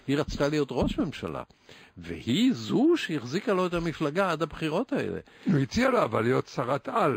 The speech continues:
Speaker 2: לא?
Speaker 1: לא, זה לתרבות, כן, זה שם יפה, אבל לא היה מוכן לתת לה אף
Speaker 2: תרבות
Speaker 1: לא,
Speaker 2: בצרפת זה חשוב
Speaker 1: זה
Speaker 2: מאוד.
Speaker 1: חשוב מאוד, אבל הוא לא היה מוכן לתת לה שום דבר שקשור למשבר הנוכחי.
Speaker 2: ז'ק לנג
Speaker 1: לא,
Speaker 2: וכאלה.
Speaker 1: לא,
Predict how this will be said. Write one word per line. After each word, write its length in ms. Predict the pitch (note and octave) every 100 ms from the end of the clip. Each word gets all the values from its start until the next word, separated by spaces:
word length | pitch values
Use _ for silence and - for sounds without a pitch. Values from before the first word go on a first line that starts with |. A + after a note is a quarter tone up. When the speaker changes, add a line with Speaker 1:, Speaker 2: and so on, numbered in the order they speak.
| F2+
Speaker 2:
לא? 200 | G2+ B2+
Speaker 1:
לא, 420 | D3 F#3 G#3+ G#3 G#3 F#3+
זה 120 | D3 -
לתרבות, 840 | C#3+ D3+ D3 D#3 C3+ C3+ C#3+ A#2 -
כן, 280 | - G#2 G2+
זה 120 | G#2
שם 300 | - C3 A#2+
יפה, 420 | G#2+ - G#2 D2+
אבל 180 | F2 G2+
לא 380 | G#2+ G#2+ D#3 F3
היה 160 | D3
מוכן 300 | D3 C#3+ C3
לתת 300 | B2 - A#2+
לה 280 | B2 A2 -
אף 120 | A#3+ G3+
Speaker 2:
תרבות 440 | A2+ G2+ G2 D3 G#2+
Speaker 1:
לא, 180 | A2+ B2+
Speaker 2:
בצרפת 420 | D3 A#2 D#3 F3+
זה 80 | C#3
חשוב 280 | D#3 - E3+
Speaker 1:
זה 120 | D#3
Speaker 2:
מאוד. 180 | C#3 A2
Speaker 1:
חשוב 320 | G#2 - F#3
מאוד, 280 | F3 C3 G#2
אבל 140 | G2 G2
הוא 120 | G2+
לא 140 | B2+
היה 120 | D3
מוכן 220 | D3 A#2+ B2
לתת 220 | A#2 B2
לה 120 | A2
שום 220 | - B2+
דבר 180 | A#2+ A2
שקשור 400 | - G#2 - A#2+
למשבר 560 | G#2+ A2 F#2 F#2+ G#2 F2
הנוכחי. 400 | D2 - - -
Speaker 2:
ז'ק 280 | C3 - D3+
לנג 360 | D#3+ F#3+ D3+ A2+
Speaker 1:
לא, 100 | B2
Speaker 2:
וכאלה. 680 | G#2+ A2 A#2+ C#3+ E3+ D#3
Speaker 1:
לא, 60 | C#3